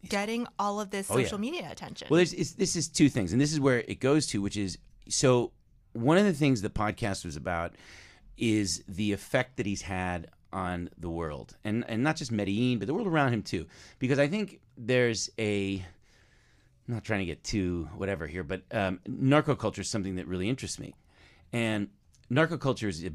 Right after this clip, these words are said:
Speaker 2: really big thing. It takes on a lot of forms. It's, it's, it's, um, but it's, it's, you know, if you go to, let's say, downtown L A, where you'll see T-shirts of Pablo Escobar being sold,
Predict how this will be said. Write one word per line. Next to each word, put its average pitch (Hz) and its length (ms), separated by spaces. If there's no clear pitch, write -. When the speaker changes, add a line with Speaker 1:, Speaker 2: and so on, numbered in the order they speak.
Speaker 2:
really 110 240
big 85 200
thing. 78 160
It 80 100
takes 139 200
on 131 80
a 113 60
lot 107 120
of 98 80
forms. 82 440
It's, 92 120
it's, - 240
it's, - 320
um, 95 380
but 113 220
it's, - 400
it's, - 380
you 117 200
know, 117 140
if 104 120
you 143 100
go 143 280
to, 110 480
let's 104 200
say, 98 280
downtown 98 480
L 87 180
A, 80 260
where 90 260
you'll 107 180
see 113 200
T-shirts 107 540
of 90 100
Pablo 92 280
Escobar 82 420
being 76 160
sold, - 400